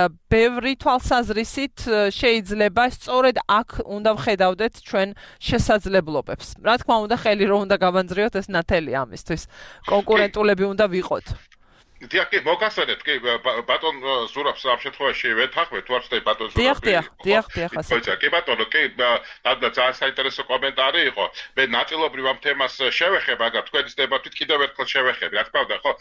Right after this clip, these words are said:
Speaker 2: იმ ფაქტის გათვალისწინებით წარმოიდგინე, რომ ორი ათასი წლიდან ორი ათას შვიდმეტ წლამდე, მ, მსოფლიოში ინტერნეტ მოხმარებელთა, მ, მ, რიცხვი გაიზარდა ცხრაას ოცდაცამეტი პროცენტით. შესაბამისად,
Speaker 1: მმ.
Speaker 2: მ, დღეს,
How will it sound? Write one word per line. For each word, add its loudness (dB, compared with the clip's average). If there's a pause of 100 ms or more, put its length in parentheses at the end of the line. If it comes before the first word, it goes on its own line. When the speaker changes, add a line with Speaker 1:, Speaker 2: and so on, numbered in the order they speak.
(140)
Speaker 2:
იმ -2
ფაქტის -4
გათვალისწინებით -2
წარმოიდგინე, 0
რომ 0
ორი 2
ათასი -2
წლიდან -2
ორი 0
ათას -2
შვიდმეტ -4
წლამდე, 0
მ, -8
მსოფლიოში -2
ინტერნეტ 0
მოხმარებელთა, 0 (380)
მ, -6
მ, -2 (120)
რიცხვი -2
გაიზარდა -2
ცხრაას 0
ოცდაცამეტი -2
პროცენტით. -6
შესაბამისად, 0
Speaker 1:
მმ. 2 (300)
Speaker 2:
მ, -6
დღეს, 0